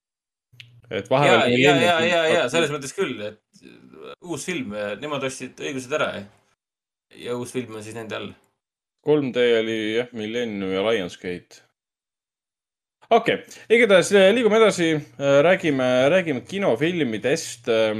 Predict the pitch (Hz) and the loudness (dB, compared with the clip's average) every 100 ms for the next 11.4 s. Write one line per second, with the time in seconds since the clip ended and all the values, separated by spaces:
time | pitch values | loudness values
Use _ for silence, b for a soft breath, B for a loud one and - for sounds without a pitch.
0 | 110 117 117 127 156 127 123 113 131 120 | -6 -4 -2 -2 0 0 0 0 0 -2
1 | 110 - 113 110 117 120 135 120 113 160 | -6 -8 -8 -6 -4 -4 -4 -8 -8 -6
2 | 208 - 127 113 - b _ _ _ _ | -6 -6 -8 -8 -12 b _ _ _ _
3 | _ _ _ 131 131 131 170 160 202 180 | _ _ _ 2 4 6 4 4 4 4
4 | 185 160 139 - 180 156 131 156 165 151 | 2 2 2 0 0 0 0 0 0 0
5 | 127 127 117 - 135 160 127 160 131 135 | -4 -6 -6 -8 -4 0 0 0 0 0
6 | 147 113 110 127 127 139 143 120 101 104 | 0 0 -2 -4 -2 -2 -2 -6 -8 -8
7 | 101 160 175 113 107 107 147 156 117 107 | -6 -2 0 0 0 0 0 -2 0 2
8 | 104 101 B B _ _ - 135 117 120 | 2 -2 B B _ _ -4 -4 -2 -4
9 | 117 110 104 - 117 113 104 127 117 104 | -4 -4 -8 -2 2 2 0 -4 -6 -4
10 | 117 113 - 110 104 110 107 107 - - | -2 -2 -4 -12 -8 -6 -6 -8 -10 -6
11 | 107 101 104 | -4 -2 -4